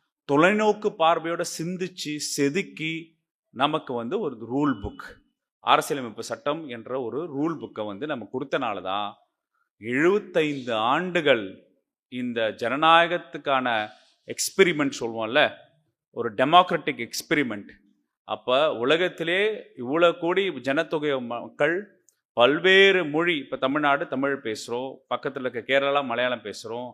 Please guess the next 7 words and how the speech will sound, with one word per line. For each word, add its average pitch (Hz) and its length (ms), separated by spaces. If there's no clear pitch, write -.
ஆந்திரா 131 400
தெலுங்கு 127 340
பேசுறோம், 110 500
வட 123 280
இந்தியால 135 200
ஹிந்தி 123 320
பேசுறாங்க, 104 460